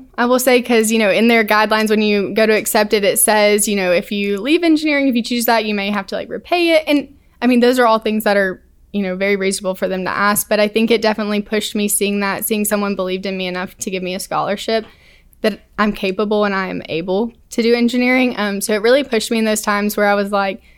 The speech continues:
"No, I'm not good enough to do this. I can't, you know, I can't figure this out," especially in fundamentals of electrical engineering. That was not a good time for me. Um, I sat there a lot of times and I was like, "I'm done. I'm, I can't be an engineer."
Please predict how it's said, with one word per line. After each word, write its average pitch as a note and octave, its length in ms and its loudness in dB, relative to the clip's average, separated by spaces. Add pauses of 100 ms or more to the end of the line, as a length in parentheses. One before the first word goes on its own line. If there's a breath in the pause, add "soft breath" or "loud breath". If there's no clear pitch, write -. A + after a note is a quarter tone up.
(340 soft breath)
"No, A#3+ 400 4
I'm A3 120 2
not G3+ 140 0
good A3 140 -2
enough B3+ 160 0
to B3 100 -8
do A#3 140 2
this. A3+ 180 0
I - 60 0
can't, G#3+ 420 -6
you G#3+ 120 -4
know, F#3 120 -6
I - 40 -12
can't - 280 -8
figure B3 220 2
this A#3 180 0
out," G#3 300 4
especially A#3 420 -2
in G#3+ 100 0
fundamentals A3 500 0
of A3+ 80 -4
electrical G#3 420 0
engineering. A#3 640 -4 (300 soft breath)
That G#3+ 120 -2
was G#3+ 120 -2
not A3 220 2
a A#3+ 60 2
good A#3+ 160 2
time A#3+ 240 0
for C4 140 0
me. C4 360 2 (200 loud breath)
Um, G#3 160 -2
I F#3+ 80 -2
sat A3+ 200 2
there A3+ 120 2
a G#3+ 60 2
lot G#3+ 180 2
of A3 80 -2
times A3 260 -2
and A3 60 -4
I - 20 -2
was G#3+ 80 -4
like, A3+ 120 -2
"I'm C4 100 2
done. F4+ 260 2 (160)
I'm, A#3 240 0
I G3+ 120 2
can't A#3+ 340 -2
be D4 80 2
an D#4 80 4
engineer." F4+ 520 2